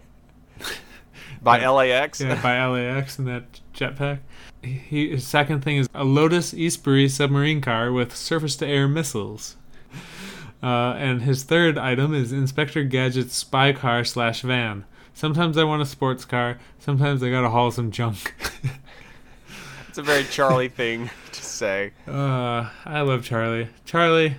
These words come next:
Speaker 2: I'm really sad that I didn't get to hang out with you l-, last weekend.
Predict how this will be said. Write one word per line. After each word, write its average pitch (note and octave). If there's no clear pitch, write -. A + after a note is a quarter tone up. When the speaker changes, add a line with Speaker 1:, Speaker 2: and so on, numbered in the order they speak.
Speaker 2:
I'm E3
really E3
sad C3+
that B2+
I A#2+
didn't A#2+
get A#2
to A2+
hang A2+
out A#2
with A2
you A2+
l-, -
last A#2+
weekend. A#2